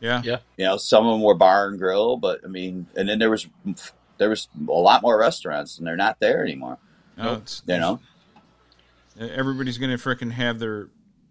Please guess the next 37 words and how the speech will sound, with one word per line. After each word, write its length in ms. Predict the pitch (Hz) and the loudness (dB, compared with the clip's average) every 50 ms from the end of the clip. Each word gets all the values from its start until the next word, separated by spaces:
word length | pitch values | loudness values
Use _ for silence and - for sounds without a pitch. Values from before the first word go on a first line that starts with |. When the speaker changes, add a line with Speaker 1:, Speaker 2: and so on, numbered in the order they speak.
| _ _ _ - | _ _ _ -14
Speaker 1:
have 140 | 120 113 | -14 -12
their 120 | 107 110 101 | -12 -12 -10
fucking 420 | - 131 123 120 - 120 113 104 95 | -6 -4 -4 -4 -4 -6 -8 -8 -10
food 340 | - - 127 120 120 113 | -12 -8 -8 -6 -6 -6
delivered, 560 | 107 107 90 104 110 107 107 117 110 107 110 - _ _ _ _ _ _ | -8 -10 -8 -8 -8 -8 -8 -8 -10 -12 -14 -16 _ _ _ _ _ _
like 200 | 107 101 95 - | -20 -20 -18 -16
me. 220 | 107 110 120 - _ _ _ _ _ _ _ _ _ _ _ _ _ _ _ - - - - - | -12 -12 -12 -12 _ _ _ _ _ _ _ _ _ _ _ _ _ _ _ -16 -14 -14 -12 -4
Speaker 3:
Yeah. 300 | - 110 113 123 131 120 - - - 180 - - - _ - | 0 2 2 2 2 0 -2 -4 -6 -8 -8 -8 -12 _ 2
Well, 160 | - 139 135 226 | 4 6 6 6
you 180 | - - 262 240 | 4 4 2 2
can 160 | - 131 135 | 2 2 4
get, 160 | 127 151 147 - - - - - _ _ _ _ _ | 4 4 4 2 -4 -18 -20 -20 _ _ _ _ _
you 160 | - 131 143 | 6 6 6
can 180 | 135 - 143 135 | 6 4 2 2
get 280 | 127 151 160 - - 95 | 4 4 2 2 4 4
booze 420 | 127 135 135 135 143 139 127 107 | 4 6 6 6 4 2 0 0
delivered 480 | - 120 123 135 147 175 185 170 160 - | 0 2 4 4 4 4 2 0 -2 -2
to 140 | - 127 | -2 -2
you 160 | 110 104 98 92 | -2 -2 -2 -2
now. 420 | 95 92 90 85 76 69 65 - _ _ _ _ _ _ _ _ _ _ _ - | 0 0 0 0 -2 -4 -8 -10 _ _ _ _ _ _ _ _ _ _ _ -2
Speaker 2:
Yeah. 200 | 101 104 104 98 - _ _ _ _ | 0 0 0 -2 -4 _ _ _ _
Speaker 1:
It's, 320 | - - - - - - _ _ _ _ _ _ - | -18 -16 -16 -16 -16 -20 _ _ _ _ _ _ -8
it's 100 | 110 - | -2 2
Speaker 3:
So, 180 | 113 110 110 107 98 | 6 8 8 8 6
Speaker 1:
so 40 | 107 | 4
bad. 240 | 98 - - 87 | -2 -10 -8 -6
Speaker 3:
you 80 | 101 107 | -4 -2
know, 280 | 98 95 101 117 131 - _ _ _ _ _ _ _ _ _ - | -2 -2 -4 -4 -6 -8 _ _ _ _ _ _ _ _ _ -6
Speaker 1:
People 120 | 151 226 | -2 0
Speaker 3:
you 60 | 240 | 0
Speaker 1:
are 20 | 175 | 2
gonna 140 | 185 170 151 | 2 4 6
Speaker 3:
can 40 | 151 | 6
get 120 | 147 - | 6 6
Speaker 1:
have 20 | 123 | 6
Speaker 3:
everything 540 | - 120 123 156 170 175 - 131 117 117 110 | 4 4 6 6 4 2 2 2 2 2 2
to, 120 | 113 | 0